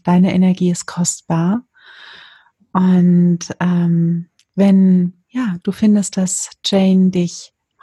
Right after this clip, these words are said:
heute inspiriert hast, äh, hat und dir dieser Gedanke gefallen hat, dann lass uns gerne ein paar Sternchen da. Wir lieben es nämlich, wenn es glitzert.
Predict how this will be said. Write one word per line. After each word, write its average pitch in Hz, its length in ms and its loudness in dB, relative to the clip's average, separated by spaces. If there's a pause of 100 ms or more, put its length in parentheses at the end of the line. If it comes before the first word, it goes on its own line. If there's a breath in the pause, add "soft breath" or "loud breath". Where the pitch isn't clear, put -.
(100)
heute 208 340 0 (320)
inspiriert 196 800 -2
hast, 190 600 -6
äh, 185 180 2
hat 185 340 -2
und 175 320 -2 (680 loud breath)
dir 196 320 4
dieser 185 280 0
Gedanke 175 360 -2
gefallen 226 460 0
hat, 202 80 0
dann 190 80 2
lass 190 180 0
uns - 280 -4
gerne 240 320 0
ein 202 200 0
paar 202 160 -2
Sternchen 185 600 -2
da. 170 160 -2
Wir 170 100 0
lieben 208 480 2
es 180 220 -6
nämlich, 156 420 -6
wenn 160 140 -4
es - 220 -8
glitzert. 165 840 -6